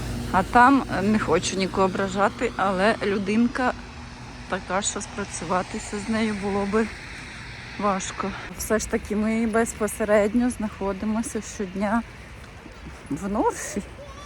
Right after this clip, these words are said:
І вона за нами слідкує. Ну, така. Так, сьогодні нарешті почала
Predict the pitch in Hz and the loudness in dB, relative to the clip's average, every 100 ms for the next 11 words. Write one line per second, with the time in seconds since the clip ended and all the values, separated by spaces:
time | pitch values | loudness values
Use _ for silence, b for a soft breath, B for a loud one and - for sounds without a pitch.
0 | - - - - 160 160 165 170 196 202 | -14 -14 -12 -8 -6 -4 -4 -4 -4 -4
1 | 185 196 214 - 254 - - 170 185 196 | -4 -4 -6 -6 -8 -8 -10 -6 -4 -4
2 | 160 - 170 - - - - - - - | -6 -8 -10 -10 -12 -6 -8 -8 -16 -16
3 | - - - - 202 196 - - 214 226 | -16 -14 -14 -10 -8 -8 -10 -10 -4 0
4 | 214 214 220 226 - - - 214 - 220 | 0 0 -2 -8 -10 -14 -10 -12 -10 -8
5 | 220 | -6